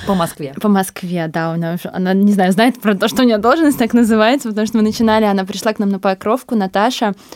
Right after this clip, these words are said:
Speaker 2: и она по-, тоже вместе с нами и картошку терла, и в зал выходила. Ну, это просто на коленке. Извините, я расскажу про то, что у нас был стол, который состоял из ящиков. Просто у нас не было места, и нам надо было делать стол, он никак не помещался,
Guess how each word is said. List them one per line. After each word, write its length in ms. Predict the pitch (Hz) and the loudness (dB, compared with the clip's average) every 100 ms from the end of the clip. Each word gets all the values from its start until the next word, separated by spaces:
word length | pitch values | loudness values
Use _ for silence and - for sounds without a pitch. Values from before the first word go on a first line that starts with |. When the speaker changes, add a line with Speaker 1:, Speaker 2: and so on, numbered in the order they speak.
| - | -6
Speaker 2:
и 60 | 196 | -2
она 180 | 202 196 | 0 0
по-, 180 | 202 | -2
тоже 260 | 196 226 190 | 0 0 -2
вместе 380 | 170 190 185 185 | -4 -4 -4 -8
с 100 | - | -2
нами 340 | 208 208 185 | 0 2 0
и 120 | - | -4
картошку 540 | 214 247 - 240 - 233 | -4 -4 -2 -4 -4 -8
терла, 500 | - 208 196 180 180 | -2 0 2 0 -2
и 120 | 208 | -4
в 60 | 202 | -2
зал 220 | 226 240 | 0 0
выходила. 640 | 240 240 226 202 208 196 | -2 0 0 2 0 0
Ну, 140 | 208 320 | 0 -2
это 240 | 226 233 | -2 -4
просто 540 | 202 - 240 277 - 226 | -6 -4 -2 0 0 0
на 100 | 220 | 0
коленке. 640 | 220 202 208 208 208 190 202 | 0 2 2 2 -2 -4 -4
Извините, 460 | 208 202 226 247 214 | -4 0 0 0 -2
я 60 | |
расскажу 340 | 190 - 208 208 | -2 -4 -6 -4
про 100 | 196 | -6
то, 140 | 214 | -6
что 160 | - 208 | -2 2
у 20 | |
нас 160 | 202 | 2
был 200 | 190 190 | 0 -2
стол, 420 | 180 - 180 254 - - - | -2 0 0 0 -6 -16 -12
который 320 | - 202 208 196 | -6 -2 -2 -2
состоял 560 | 208 202 180 170 226 | -6 -4 -2 0 -2
из 300 | 247 196 160 | -2 -6 -6
ящиков. 540 | 160 160 - - 139 _ | -6 -6 -8 -10 -14 _
Просто 240 | 190 - | -4 -4
у 40 | 196 | -4
нас 120 | 185 | -2
не 120 | 226 | 0
было 120 | 196 | 0
места, 380 | 185 214 392 - | 0 0 -2 -4
и 160 | - 214 | -4 -2
нам 140 | 208 | 0
надо 180 | 214 208 | 0 -2
было 180 | 202 202 | -2 -2
делать 300 | 190 190 170 | 0 -2 -4
стол, 380 | - 226 381 415 | -2 0 0 0
он 180 | 208 214 | 0 0
никак 260 | 220 214 | 0 -4
не 80 | 202 | -4
помещался, 260 | 190 190 | -4 -4